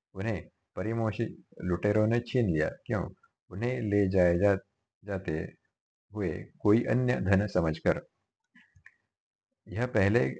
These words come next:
घटी हुई आख्यायिका ही यहाँ सूचित की गई है। अष्टाध्यायी में शाकल्य के साथ याज्ञवल्क्य का समान पर्यंत ही संवाद हुआ है। फिर याज्ञवल्क्य ने उसे शाप दिया कि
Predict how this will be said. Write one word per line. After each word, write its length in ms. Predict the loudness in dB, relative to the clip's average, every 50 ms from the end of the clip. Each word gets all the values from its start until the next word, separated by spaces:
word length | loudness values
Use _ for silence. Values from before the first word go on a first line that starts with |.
| _ _ -8 -4
घटी 420 | -2 -2 0 0 0 0 0 0 0
हुई 160 | 0 0 0 0
आख्यायिका 760 | 0 -2 -2 0 0 2 2 2 2 4 4 4 4 4 2 -2
ही 320 | -2 -2 -2 -2 -2 -6 _ _ _ _ _ _ _ _ _ -14
यहाँ 220 | -8 -6 -4 -4 -4
सूचित 280 | -4 -4 -4 -4 -6 -4
की 180 | -2 -2 -2
गई 200 | 0 0 0 0
है। 180 | -2 -4 -6 -8 -10 _ _ _ _ _ _ -20
अष्टाध्यायी 560 | -18 -8 -6 -6 -4 -4 -2 0 0 2 2
में 140 | 2 0 0
शाकल्य 440 | 0 -2 -2 0 2 2 2 2 2
के 120 | 0 0
साथ 180 | 0 2 2 2 4
याज्ञवल्क्य 540 | 2 0 0 0 0 0 0 0 -2 -4 -2
का 320 | 0 2 2 0 0 -4 _ _ _
समान 400 | -8 -4 -2 0 0 0 0 0
पर्यंत 300 | 0 2 2 2 0 0 0
ही 160 | 0 0 0
संवाद 400 | 0 0 0 0 2 2 2 2
हुआ 260 | 2 0 0 2 0 0
है। 140 | -2 -4 -6 -8 _ -20 -20 -20 _ _ -8
फिर 240 | -8 -8 -8 -10 -14 _ _ -6 -2
याज्ञवल्क्य 560 | 0 0 0 2 2 2 2 0 2 0 0
ने 140 | 2 2 0
उसे 220 | 0 0 0 0
शाप 220 | 2 2 2 2
दिया 300 | 2 0 -2 0 0 2 0 -2 -6 _ _ _ _ _ _ _ _ -10
कि 340 | -8 -6 -6 -6 -8 -12